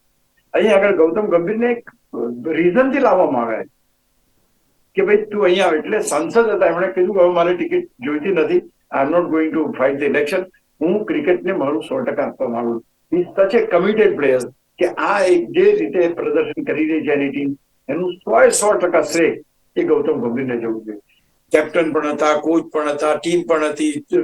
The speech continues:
છોકરાઓ પણ હતા, બધું જ હતું. પણ એ બધાને એક યુનિટમાં એ કરવા અને એની પાસે પરફોર્મન્સ કરાવો.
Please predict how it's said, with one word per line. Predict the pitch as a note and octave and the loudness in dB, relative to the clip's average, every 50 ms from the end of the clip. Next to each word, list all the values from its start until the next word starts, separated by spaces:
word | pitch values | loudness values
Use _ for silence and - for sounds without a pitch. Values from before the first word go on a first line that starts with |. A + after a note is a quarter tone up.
| - - D3+ D3 C#3+ - - | -2 -4 -4 -4 -4 -4 -4
છોકરાઓ | D3+ D3+ D3+ E3+ E3+ E3+ E3+ | -4 0 2 4 4 4 2
પણ | E3 D#3+ D3+ D3+ | 2 -2 -2 0
હતા, | D3 D#3 D#3 D3 C#3 - - _ _ _ _ _ _ - | 0 0 0 0 -2 -6 -10 _ _ _ _ _ _ -2
બધું | F#3+ - - C#4 C#4 - | -2 -2 0 -4 -6 -2
જ | - G3+ | 0 0
હતું. | G3 - E3+ F3 F3+ - - - - - _ _ _ _ _ _ _ | 2 4 2 2 2 2 -2 -4 -4 -8 _ _ _ _ _ _ _
પણ | G#3 G#3+ | -2 -2
એ | B3 | 2
બધાને | A3+ E3+ D#3 E3 F#3+ G#3+ A#3+ A#3 | 2 2 2 2 2 0 0 -2
એક | - - - C4 C#4 - - G#3 | -4 -4 -2 -2 -2 -2 -4 -4
યુનિટમાં | F#3+ F#3 G#3 G#3 - F#3 F#3 F3+ E3 | -4 -2 -2 -2 -2 0 0 0 0
એ | E3 - | 0 0
કરવા | - C#3+ C3 B2+ A#2+ A2 - - _ _ _ _ | 0 -2 0 0 -4 -6 -8 -12 _ _ _ _
અને | - F#3 G#3 | -4 -2 -2
એની | A3 G3 F#3 F3+ | -2 -2 -4 -2
પાસે | F3 E3+ D3 D3 E3 | 0 0 0 0 -2
પરફોર્મન્સ | D#3 - C#3 C3 A#2+ - E3+ F#3 F#3+ F3+ D#3+ D3 - | -4 -4 -6 -6 -2 -2 -2 -2 -2 -4 -6 -6 -6
કરાવો. | C#3+ B2 C3 B2 A#2+ A#2+ | -4 -2 -2 -2 -2 -4